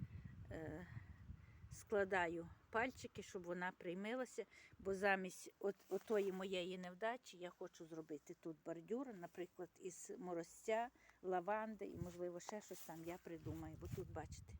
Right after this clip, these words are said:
вон що тут є. Так. Е, тут знов Crazy Daisy,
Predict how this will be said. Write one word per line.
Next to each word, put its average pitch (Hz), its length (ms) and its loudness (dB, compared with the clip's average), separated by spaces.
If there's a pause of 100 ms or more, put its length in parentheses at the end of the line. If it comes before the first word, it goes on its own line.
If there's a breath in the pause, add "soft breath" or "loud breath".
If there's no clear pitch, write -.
(120)
вон 170 140 -14
що - 180 -12
тут 151 240 -16
є. 147 120 -12 (1700 loud breath)
Так. 156 200 -2 (1400 loud breath)
Е, 196 280 2 (260 loud breath)
тут 233 300 0
знов 185 320 0
Crazy 165 520 0
Daisy, 269 420 0